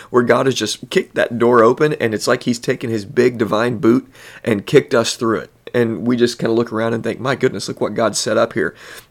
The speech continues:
And then, just a matter of time, here comes that adversarial work of the devil, the adversarial work of the wor-, world, the adversarial work of, of,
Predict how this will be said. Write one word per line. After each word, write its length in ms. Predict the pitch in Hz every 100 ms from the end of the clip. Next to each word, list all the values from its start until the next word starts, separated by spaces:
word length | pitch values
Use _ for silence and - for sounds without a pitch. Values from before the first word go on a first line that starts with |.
| -
And 160 | 120 151
then, 300 | 214 147 143 _ _ -
just 220 | 107 -
a 20 |
matter 240 | 123 151 180
of 80 | 180
time, 440 | 180 151 127 120 _ _ _
here 180 | - 110
comes 460 | - 123 113 123 - _ _ -
that 320 | - 98 -
adversarial 600 | 107 123 123 - 123 117
work 240 | 113 117
of 80 | 110
the 60 | 107
devil, 420 | 110 143 185 180 - _
the 80 | -
adversarial 640 | - 107 110 - 120 113 104
work 220 | 120 120
of 80 | 110
the 60 |
wor-, 340 | 110 127 147 -
world, 460 | 117 135 147 151 - -
the 140 | - -
adversarial 640 | 139 170 147 160 151 113
work 240 | 120 151
of, 240 | 107 101 -
of, 340 | - 101 98